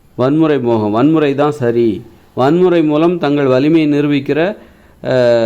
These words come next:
நிரூபிக்க முடியும் என்கிற நம்பிக்கை இருக்கும். வன்முறை மூலமாக, மூலமாக, ஆ, வன்முறை மூலமாகத்தான்,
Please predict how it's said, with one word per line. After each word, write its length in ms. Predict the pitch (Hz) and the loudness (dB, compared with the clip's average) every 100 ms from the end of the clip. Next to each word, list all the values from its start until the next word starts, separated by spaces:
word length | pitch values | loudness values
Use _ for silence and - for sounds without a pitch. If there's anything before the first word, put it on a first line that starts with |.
| 110 107 98 85 - | 0 -2 -4 -6 -4
நிரூபிக்க 440 | 131 160 160 156 | 0 2 2 0
முடியும் 300 | 139 139 139 | 0 0 0
என்கிற 300 | 131 131 127 | 0 0 0
நம்பிக்கை 400 | 117 120 123 120 | 0 0 0 -2
இருக்கும். 240 | 107 - - | -4 -8 -6
வன்முறை 440 | 117 151 170 165 | 0 2 4 2
மூலமாக, 560 | 151 147 139 127 123 123 | 2 0 0 0 0 0
மூலமாக, 680 | 123 135 139 131 123 165 220 - _ _ 135 | 0 0 0 0 0 -4 -6 -16 _ _ -4
ஆ, 420 | 139 131 127 123 117 - - | 0 2 0 -2 -6 -8 -12
வன்முறை 440 | - 127 151 170 170 | -4 0 2 2 2
மூலமாகத்தான், 800 | 143 143 139 127 131 170 185 | 0 0 0 -2 -2 -4 -4